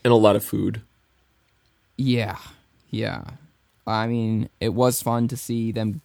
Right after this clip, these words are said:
Speaker 2: catch a break and be able to
Speaker 1: Mm-hmm.
Speaker 2: enjoy that, for sure.
Speaker 1: Yeah.
Speaker 2: Um,
Speaker 1: I like the conversations, too.
Speaker 2: Mm-hmm. So, but before we get to that, we have the scene that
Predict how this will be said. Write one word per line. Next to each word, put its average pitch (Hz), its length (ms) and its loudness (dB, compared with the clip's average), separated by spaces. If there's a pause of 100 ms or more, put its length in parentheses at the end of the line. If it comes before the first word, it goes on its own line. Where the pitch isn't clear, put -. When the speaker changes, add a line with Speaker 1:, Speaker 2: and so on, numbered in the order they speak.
Speaker 2:
catch 101 260 -6
a 98 40 -6
break 107 520 -6 (300)
and 107 180 -6
be 101 140 -4
able 104 200 -4
to 101 60 -2
Speaker 1:
Mm-hmm. 107 100 -4
Speaker 2:
enjoy 95 300 -6
that, 98 280 -8 (240)
for - 160 -12
sure. 110 320 -6 (580)
Speaker 1:
Yeah. 104 300 4 (140)
Speaker 2:
Um, 104 400 -8 (720)
Speaker 1:
I 113 80 4
like 120 240 6
the - 60 -4
conversations, 107 800 -2
too. 107 220 -2 (640)
Speaker 2:
Mm-hmm. 123 360 2 (1400)
So, 143 360 2
but 127 120 -4
before 214 440 -2
we 226 140 -2
get 170 280 -4
to 143 120 -4
that, 113 760 -4 (420)
we 135 180 2
have 104 640 -4 (140)
the 110 100 -8
scene 117 560 -2
that 104 440 -6